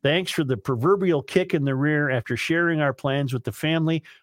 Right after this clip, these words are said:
one of the kids made an appointment for herself and husband. It's never too early to plan. Ain't that the truth? 'Cause we're all gonna go. There's nothing we can do about it. And Eckberg Lammers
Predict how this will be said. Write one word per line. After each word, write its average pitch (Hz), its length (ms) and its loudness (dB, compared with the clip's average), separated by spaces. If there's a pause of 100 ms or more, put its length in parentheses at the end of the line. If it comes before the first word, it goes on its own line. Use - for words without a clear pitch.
one 151 180 2
of 151 80 0
the 156 100 0
kids 151 420 0
made 110 180 0
an 101 120 -2
appointment 110 520 -2
for 110 140 -2
herself 147 680 -2
and 160 180 0
husband. 110 460 -2
It's 104 200 -8
never 110 320 -2
too 123 360 -4
early 113 440 0
to 107 100 -8
plan. 120 560 -2 (440)
Ain't 139 260 -2
that 117 260 -2
the - 80 -2
truth? - 600 -6
'Cause 92 140 -4
we're 104 160 0
all 139 140 2
gonna 127 200 -2
go. 90 360 -4 (240)
There's 98 240 -6
nothing 101 340 -2
we 98 120 -2
can 82 180 -8
do 104 180 -2
about 85 300 -6
it. 80 100 -10 (320)
And 127 140 0
Eckberg 127 680 0 (200)
Lammers 107 680 -2